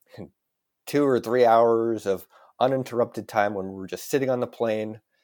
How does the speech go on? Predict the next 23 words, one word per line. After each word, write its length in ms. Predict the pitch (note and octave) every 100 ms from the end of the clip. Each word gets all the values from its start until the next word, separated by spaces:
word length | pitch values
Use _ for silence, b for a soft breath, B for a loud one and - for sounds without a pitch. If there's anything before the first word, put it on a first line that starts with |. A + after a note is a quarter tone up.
| _ _ -
and 120 | F#2+
we 100 | F#2
were 60 | F2
just 240 | F#2 -
talking 380 | - G#2 - G2
about 320 | F#2+ F#2 -
Battlestar 480 | F2 F2+ - - -
Galactica 680 | G1+ G1+ - - G1+ G1+
and 100 | G1+ G2+
what 320 | G2 F#2+ -
was 220 | G2 -
cool 340 | - A#2+ G#2+ G2+
about 320 | F#2 F2 F2+
it 160 | F2+ -
and 420 | F#2 F2 F2 F2 G2 G#2+
what 280 | G2+ F#2 F#2
we 100 | G2+
would 180 | F#2+ -
want 320 | D#3+ D3+ F2+ F#2 _ _ _ _
out 140 | G#2 G2+
of 100 | F2+
a 60 |
game. 400 | F2 F2+ E2+ F#2